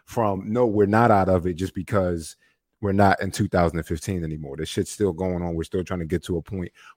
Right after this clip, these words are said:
where we're winning consistent championships." But Shayok is one of those players that I feel could be a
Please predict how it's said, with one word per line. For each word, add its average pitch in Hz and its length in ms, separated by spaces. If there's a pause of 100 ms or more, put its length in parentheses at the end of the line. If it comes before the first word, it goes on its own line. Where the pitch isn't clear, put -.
where 95 120
we're 92 120
winning 92 320
consistent 87 540
championships." 92 640
But 92 180 (380)
Shayok 180 400
is 151 80
one 147 160
of 139 60
those 131 180
players 117 380
that 110 100
I 113 80
feel - 180
could 90 180
be 98 200
a 87 60